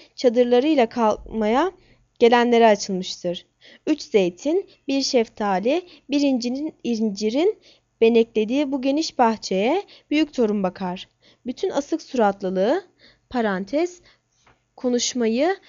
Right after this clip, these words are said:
gereksiz yere koca bir yükü taşıma ile tuttuğu belli eden asık suratlılığı, Kafasını biraz geriye atarak,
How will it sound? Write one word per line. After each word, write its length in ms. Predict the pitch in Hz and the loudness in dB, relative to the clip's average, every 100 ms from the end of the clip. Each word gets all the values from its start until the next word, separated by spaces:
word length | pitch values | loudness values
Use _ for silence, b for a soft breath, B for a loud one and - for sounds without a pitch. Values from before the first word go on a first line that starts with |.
| b - | b -4
gereksiz 540 | 254 254 - 330 269 | 0 0 -2 -4 0
yere 200 | 226 208 | 0 0
koca 320 | 247 233 277 | -2 -4 -2
bir 140 | 262 214 | -2 -4
yükü 220 | 214 247 | -6 -6
taşıma 380 | 240 226 254 269 | -6 -6 -4 -4
ile 200 | 220 196 | -4 -6
tuttuğu 440 | 214 _ 247 262 | -10 _ -8 0
belli 260 | 233 233 269 | 0 2 -2
eden 300 | 233 220 - | -2 -4 -8
asık 320 | 233 - 233 | -10 -12 -14
suratlılığı, 840 | - 202 190 - 185 190 262 392 _ _ _ _ _ _ _ b b b | -10 -8 -8 -10 -8 -6 -4 -6 _ _ _ _ _ _ _ b b b
Kafasını 480 | 294 302 302 349 349 | -2 0 0 0 4
biraz 300 | 349 320 254 | 4 4 0
geriye 300 | 254 294 320 | 0 2 0
atarak, 520 | 247 208 220 349 | 0 0 0 -2